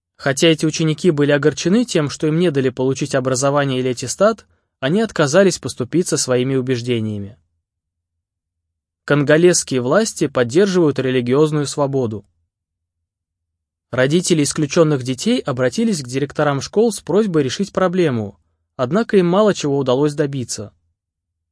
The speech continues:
Поэтому свидетели Иеговы попросили содействия у государственных властей. Им удалось наладить контакты с беспристрастными чиновниками, которые борются с религиозной дискриминацией.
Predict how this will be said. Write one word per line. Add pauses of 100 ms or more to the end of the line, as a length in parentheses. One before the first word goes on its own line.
(300)
Поэтому
свидетели
Иеговы
попросили
содействия
у
государственных
властей. (760)
Им
удалось
наладить
контакты
с
беспристрастными
чиновниками,
которые
борются
с
религиозной
дискриминацией.